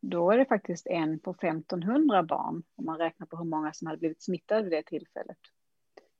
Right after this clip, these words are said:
som drabbas. Och det är ingen liten risk faktiskt,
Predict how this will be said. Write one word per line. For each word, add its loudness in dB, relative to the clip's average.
som -6
drabbas. 0
Och -6
det 0
är 6
ingen 2
liten -2
risk -4
faktiskt, -10